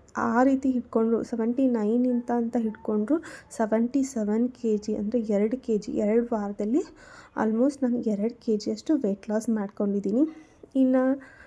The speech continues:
ವೇಟ್ ಲಾಸ್ ಡಯಟ್ ಅಂತೂ ಸೂಪರಾಗಿ ಹೋಗ್ತಾಯಿದೆ. ಅದು ನಡುವೆ ನೋಡಿ ಚೀಟ್ ಮೀಲ್ಸ್ ಆದರೂ ಕೂಡ ಅದನ್ನು, ಅದನ್ನು ಕಂಟಿನ್ಯೂ ಮಾಡ್ಕೊಂಡು ಹೋಗ್ತಾಯಿದ್ದೀನಿ. ಚೀಟ್ ಮೀಲ್ಸ್ನ ಮಾಡಿದ ದಿವಸ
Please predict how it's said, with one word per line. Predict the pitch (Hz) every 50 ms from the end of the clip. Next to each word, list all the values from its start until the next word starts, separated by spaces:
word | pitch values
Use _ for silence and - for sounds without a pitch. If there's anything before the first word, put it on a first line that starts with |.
| - _ -
ವೇಟ್ | 220 226 220 214 220 226
ಲಾಸ್ | 233 226 233 - - - 233 - -
ಡಯಟ್ | 220 208 226 208 208 208 -
ಅಂತೂ | 220 226 226 254
ಸೂಪರಾಗಿ | - - _ _ _ - - 240 233 226 220 214 214
ಹೋಗ್ತಾಯಿದೆ. | 208 208 214 - 208 208 202 202 208 214 214
ಅದು | - - - _ _ 220 214 208 208 208 208 208 208 - - - - - - - - - _ - - _ - - _ _ _ -
ನಡುವೆ | - - 233 226 220 214 214 226 220
ನೋಡಿ | 220 214 214 226
ಚೀಟ್ | 226 - - 247 233 240 -
ಮೀಲ್ಸ್ | 240 233 233 - -
ಆದರೂ | 226 202 202 196 214 208
ಕೂಡ | - 214 220 285 349 - - - - - - _ _ -
ಅದನ್ನು, | 214 208 233 208 208 202 196 196 - _ _ _ _ _ _ _ _ - _ _ _ _ -
ಅದನ್ನು | 214 208 208 220 214 208 220 220
ಕಂಟಿನ್ಯೂ | - 214 202 202 208 226 226 220 214
ಮಾಡ್ಕೊಂಡು | 202 196 196 196 - - 214 220 226 226
ಹೋಗ್ತಾಯಿದ್ದೀನಿ. | 220 214 214 - 208 202 202 202 208 214
ಚೀಟ್ | 214 - 226 220 220 -
ಮೀಲ್ಸ್ನ | 233 220 214 214 - - 226 220
ಮಾಡಿದ | 214 208 208 208 214 214 202 208
ದಿವಸ | 208 208 - -